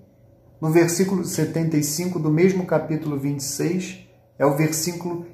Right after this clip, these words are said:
que conclui o capítulo vinte e seis do Evangelho de São Mateus. Vejam que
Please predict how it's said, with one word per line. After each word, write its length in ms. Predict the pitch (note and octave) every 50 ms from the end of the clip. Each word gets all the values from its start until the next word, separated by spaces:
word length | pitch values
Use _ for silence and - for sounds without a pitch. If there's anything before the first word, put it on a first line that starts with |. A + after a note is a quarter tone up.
| - -
que 100 | - D#3+
conclui 1120 | - - - - E3 E3 E3 D#3+ D#3+ - - - - F#3+ G3 G#3 A3+ A3+ G#3+ F#3 - - - -
o 80 | C#3+
capítulo 500 | B2 - C#3+ C3+ - - D3 C#3 C#3+ C#3
vinte 220 | C3+ B2+ C#3 C#3+ C#3
e 40 | -
seis 280 | - - D3+ D3+ D3
do 80 | C#3+ C#3+
Evangelho 500 | C3+ B2+ C3+ C3 B2+ C3+ C3+ C#3 C#3 B2+
de 60 | B2+
São 220 | - - - C3
Mateus. 680 | B2+ B2 A#2+ A#2+ A#2+ - D3+ D#3 E3 E3+ E3+ - - - - - - - - - - - - - -
Vejam 320 | C#3 D#3+ F3+ F#3 F#3+ F#3
que 340 | F#3 - F#3+ F#3+ F#3+ F3+ -